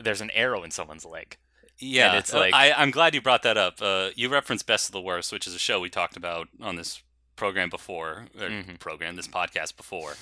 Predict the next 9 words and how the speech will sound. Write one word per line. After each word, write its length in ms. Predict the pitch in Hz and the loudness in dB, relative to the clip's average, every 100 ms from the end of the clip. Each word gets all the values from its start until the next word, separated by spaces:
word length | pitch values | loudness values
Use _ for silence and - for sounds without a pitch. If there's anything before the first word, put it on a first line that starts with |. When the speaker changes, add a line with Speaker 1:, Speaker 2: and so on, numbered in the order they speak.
| - 143 - | -12 -12 -14
Speaker 2:
<laughs> 340 | - - _ | -18 -20 _
um, 240 | 113 98 95 | 2 2 2
about, 540 | 107 - 123 113 101 - | -2 4 6 6 2 -2
uh, 340 | 107 95 92 90 _ | -2 0 0 -4 _
these 160 | 101 90 | -10 -6
coup-, 260 | 120 101 | -4 -4
these 280 | - 90 - - _ _ | -6 -8 -10 -14 _ _
really 220 | 101 92 | -8 -6
funny 480 | 85 101 87 85 82 | -6 -6 -4 -6 -10